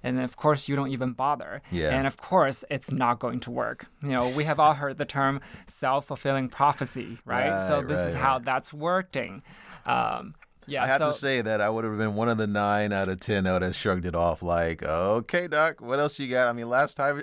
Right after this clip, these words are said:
Speaker 2: I checked, I was breathe-, I've been breathing for a long time, and I'm, <laughs> I'm still suffering. But so I guess if we breathe too much,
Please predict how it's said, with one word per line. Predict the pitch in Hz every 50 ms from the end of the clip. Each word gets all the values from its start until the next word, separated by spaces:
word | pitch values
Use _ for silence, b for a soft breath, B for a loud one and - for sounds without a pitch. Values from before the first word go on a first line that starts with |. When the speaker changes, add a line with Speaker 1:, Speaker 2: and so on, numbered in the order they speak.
| -
Speaker 2:
I | - 113 120
checked, | - - - - 151 127 104 90 -
I | 92 95
was | 98 95 95 98 98
breathe-, | 95 90 107 113 113 107 98
I've | 104 101
been | 107 104 104
breathing | 95 117 117 113 107 104 98
for | - 98 92
a | 90
long | 95 98 98 98 98 98
time, | 90 107 101 98 95 95 90
and | 90 95 104
I'm, | - - - -
<laughs> | - - - - - 151 131 -
I'm | 110 107
still | 98 - - 113 110
suffering. | 101 - - 104 101 85 92 95 92 90 92 92 92
But | 101 101 95 - _ _ _ _ _ - -
so | - - 139
I | 135
guess | 123 156 185 185 -
if | 143 - -
we | 120 110
breathe | 92 87 107 123 131 135 127 - -
too | - - 131 127
much, | 113 101 98 101 107 110 98 85 - - -